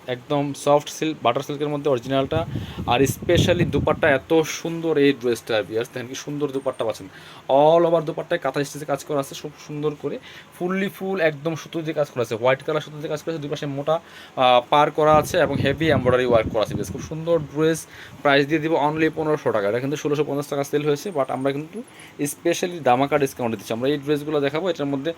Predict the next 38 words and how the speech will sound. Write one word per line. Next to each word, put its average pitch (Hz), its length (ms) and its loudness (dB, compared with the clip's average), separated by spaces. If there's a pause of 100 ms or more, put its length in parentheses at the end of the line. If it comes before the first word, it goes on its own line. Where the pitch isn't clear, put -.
(340)
চারটা 180 360 2
কালার 170 300 2
এখন 160 260 2
অ্যাভেলেবেল 151 460 2
আছে। 147 200 2
এটা 147 140 0
তো 151 100 -2
অনেক 175 160 0
সুপারহিট 185 600 -4
ডিজাইনের 165 280 -2
একটা 156 120 -2
ড্রেস, 135 320 0
ভিউয়ার্স। 143 240 0
এটা 156 80 -4
হচ্ছে 143 140 -4
আপনার 180 200 -6 (360)
একদম 139 200 -4
সুন্দর 185 400 -2 (120)
সি 180 120 -8
গ্রিন 165 220 -4
কালারটা, 147 400 0 (400)
খুব 175 100 -4
সুন্দর 196 320 -2
করে 185 200 2
নেক 160 220 2
পোর্শন 165 200 -10
দেখেন 156 160 -4
কি 147 60 -10
সুন্দর 165 260 -8
করে 160 180 -2
হোয়াইট 135 340 2
কালার 165 160 2
সুতা 165 240 -4
সিলভার 151 300 -4
সিকোয়েন্সে 143 360 -10
কাজ 131 180 -8
করা 131 180 -6
আছে। 131 200 -6